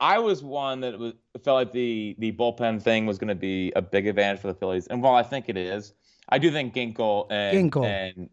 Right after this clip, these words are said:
Speaker 2: Ginkel and
Speaker 1: Seawater are very
Speaker 2: Sewald.
Speaker 1: good.
Speaker 2: Yeah, Ginkel's the one I meant. Like, Ginkel's good. He doesn't, he's not, like, he strikes guys out, but he's not quite, like, an insane strikeout guy, but, like,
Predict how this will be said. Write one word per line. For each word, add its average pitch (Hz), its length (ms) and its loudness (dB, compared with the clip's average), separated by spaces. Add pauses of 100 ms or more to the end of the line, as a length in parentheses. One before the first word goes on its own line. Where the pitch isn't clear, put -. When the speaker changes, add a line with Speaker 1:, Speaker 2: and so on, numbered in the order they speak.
(120)
Speaker 2:
Ginkel 240 300 4
and 202 60 6
Speaker 1:
Seawater 202 80 4
are 302 80 6
very 185 220 4
Speaker 2:
Sewald. - 100 -6
Speaker 1:
good. 175 140 2
Speaker 2:
Yeah, 160 380 2
Ginkel's 247 420 4
the 240 80 6
one 220 140 4
I 196 60 4
meant. 190 180 0
Like, 202 180 2
Ginkel's 294 340 2
good. 185 320 6
He 151 140 6
doesn't, 262 380 2 (280)
he's 226 220 6
not, 254 160 4
like, 233 200 4
he 247 140 -2
strikes 226 280 2
guys 170 200 4
out, 180 160 4
but 170 40 -8
he's 156 100 -2
not 165 180 0
quite, 165 300 2
like, 147 120 2
an 139 60 4
insane 160 440 6
strikeout 202 440 0
guy, 214 220 2
but, 180 160 0
like, 165 220 2